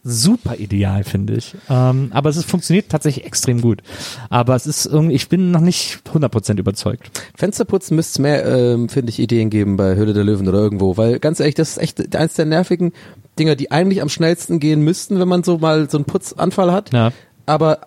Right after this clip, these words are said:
Speaker 2: auch, und tatsächlich auch mit, mit eins der wichtigsten, weil das unterschätzt man immer, wenn man mal die, man kennt das ja, wenn man wirklich mal die Fenster putzt und dann der ganze Raum ist auf einmal irgendwie, also nicht nur heller, sondern man merkt das voll, wenn
Speaker 1: Ja,
Speaker 2: geputzt.
Speaker 1: ja,
Speaker 2: Es sieht einfach
Speaker 1: ja.
Speaker 2: auch tatsächlich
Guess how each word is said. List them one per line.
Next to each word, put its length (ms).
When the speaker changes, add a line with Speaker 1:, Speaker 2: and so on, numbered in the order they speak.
Speaker 2:
auch, 300
und 160
tatsächlich 340
auch 240
mit, 300
mit 260
eins 220
der 100
wichtigsten, 400
weil 120
das 100
unterschätzt 400
man 100
immer, 240
wenn 100
man 120
mal 140
die, 120
man 140
kennt 140
das 100
ja, 80
wenn 80
man 140
wirklich 200
mal 120
die 80
Fenster 280
putzt 360
und 80
dann 80
der 80
ganze 240
Raum 200
ist 120
auf 80
einmal 260
irgendwie, 400
also 160
nicht 140
nur 100
heller, 260
sondern 180
man 120
merkt 280
das 160
voll, 280
wenn 240
Speaker 1:
Ja, 140
Speaker 2:
geputzt. 240
Speaker 1:
ja, 60
Speaker 2:
Es 100
sieht 100
einfach 280
Speaker 1:
ja. 20
Speaker 2:
auch 160
tatsächlich 340